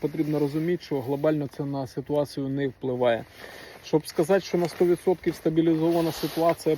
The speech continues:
по всьому фронту, такого теж немає, але дії в цьому напрямку постійно військове командування проводить. І я вже неодноразово говорив, що з приходом Михайла Драпатова ситуація,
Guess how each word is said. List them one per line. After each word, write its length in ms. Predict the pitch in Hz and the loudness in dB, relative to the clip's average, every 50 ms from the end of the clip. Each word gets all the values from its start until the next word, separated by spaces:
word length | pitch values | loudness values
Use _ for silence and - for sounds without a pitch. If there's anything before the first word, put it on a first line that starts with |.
| - | 0
по 220 | - 160 160 160 160 | 0 2 2 2 2
всьому 380 | 151 139 - - 165 160 160 | 0 -2 -2 -4 -2 -2 -2
фронту, 520 | 151 - - 185 185 180 165 - - 143 123 - | -4 -4 -4 -2 -2 -2 -4 -4 -6 -6 -4 -4
такого 400 | 151 139 - 170 160 143 151 151 | -6 -4 0 0 0 2 0 -2
теж 240 | - 160 147 139 | -2 -2 -4 -4
немає, 600 | 151 151 160 160 160 170 180 180 180 175 160 - - | -4 -4 -2 -2 -2 -2 -2 0 0 2 0 0 0
але 440 | - 135 139 143 147 151 151 147 147 - - | -2 -2 0 0 0 0 0 -2 -4 -6 -6
дії 420 | 147 135 135 143 156 156 151 147 | -6 -6 -4 -2 -2 -2 -2 -2
в 40 | 131 | -4
цьому 300 | - - - 147 147 143 | -4 -4 -4 -2 -2 -2
напрямку 440 | 147 139 - - 143 139 - - 127 | -2 -4 -2 -2 -4 -4 -4 -8 -8
постійно 500 | - 143 123 - - 156 147 139 135 131 | -6 -6 -6 -6 -4 -4 -2 -2 -2 -4
військове 420 | 139 135 - - - 135 135 135 | -6 -8 -10 -8 -6 -4 -4 -4
командування 640 | - 143 139 143 139 139 139 147 143 147 147 151 | -4 -6 -8 -6 -8 -6 -6 -6 -6 -4 -4 -6
проводить. 580 | 143 - - 165 175 196 226 220 196 165 160 - - | -6 -6 -4 -4 -4 -4 -4 -2 0 0 0 -2 -2
І 80 | 135 | -4
я 120 | 143 151 143 | -2 -2 -2
вже 140 | 135 143 147 | -2 -4 -4
неодноразово 680 | 147 147 143 147 151 147 151 139 131 143 143 139 135 131 | -4 -4 -2 -2 -2 -2 -2 -2 -2 -4 -4 -2 -4 -4
говорив, 380 | 131 135 139 151 156 160 147 | -4 -4 -2 -2 -2 -2 -4
що 260 | - - - 139 135 - - - - - - - - - - - - - | -6 -6 -6 -6 -6 -8 -12 -20 -20 -20 -20 -20 -20 -20 -20 -20 -20 -20
з 80 | - | -12
приходом 480 | - - 147 139 - - 160 147 143 143 | -2 0 0 0 2 2 2 4 4 2
Михайла 420 | 147 143 - - 156 151 156 160 | 2 0 0 0 0 2 2 0
Драпатова 600 | 151 160 165 160 - 185 185 175 - - 160 147 | 0 0 -2 -2 -2 -4 -4 -4 -2 -2 -2 -2
ситуація, 760 | 131 - - 135 - - 147 151 156 151 - - 143 143 143 | -2 -4 -8 -10 -8 -4 -2 -2 -2 -4 -2 -2 -2 -2 -2